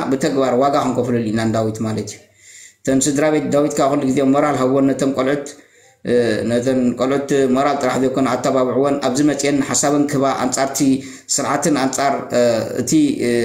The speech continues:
ኢሉ ሓፍ ኣቢሉ ዘሎ ፋሚሊ ናቶምን ብሕጊ ክሕዝዎ፣ እ፣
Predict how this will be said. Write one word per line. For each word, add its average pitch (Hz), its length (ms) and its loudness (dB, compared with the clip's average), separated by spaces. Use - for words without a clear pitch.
ኢሉ 131 200 2
ሓፍ 147 200 -2
ኣቢሉ 131 260 2
ዘሎ 127 200 2
ፋሚሊ 135 400 0
ናቶምን 139 400 2
ብሕጊ 147 360 -2
ክሕዝዎ፣ 135 440 0
እ፣ - 140 -4